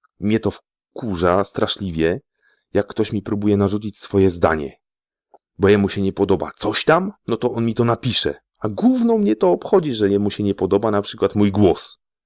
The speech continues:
Jeśli mu się nie podoba mój głos, albo że nie pokazuje twarzy, i mówię to o, o takim przykładzie, tak?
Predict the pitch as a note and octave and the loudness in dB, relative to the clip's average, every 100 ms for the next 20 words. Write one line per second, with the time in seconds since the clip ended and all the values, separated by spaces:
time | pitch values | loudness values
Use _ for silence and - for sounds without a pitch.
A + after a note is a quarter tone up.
0 | _ _ _ _ _ C#3 - E3 E3+ F3 | _ _ _ _ _ -8 -4 -4 -2 -4
1 | C#3+ B2 C3+ A#2+ G#2 F#2 F2 G2 G2 A2 | -6 -4 -4 0 0 0 -4 0 2 2
2 | - - - _ _ _ _ F2+ F2+ F#2+ | 0 -8 -12 _ _ _ _ 0 0 0
3 | G2+ G#2 A#2 A#2+ G#2+ G2 E2+ - F#2 F2+ | 2 0 0 0 2 0 -2 0 2 2
4 | F2+ G2+ D3+ _ _ _ _ F#2+ F#2+ F#2 | 0 -2 -4 _ _ _ _ -4 0 0
5 | F2+ F#2+ F#2+ - - - C#2 C#2 - _ | 2 0 0 -6 -20 -6 -4 -4 -6 _
6 | _ _ _ _ _ _ _ _ _ - | _ _ _ _ _ _ _ _ _ -6
7 | F#2+ F#2+ G2 G#2+ - B2+ - F#2+ D#2 D2+ | -2 -2 -2 -4 -4 -2 2 2 0 -4
8 | G2+ - | -4 -6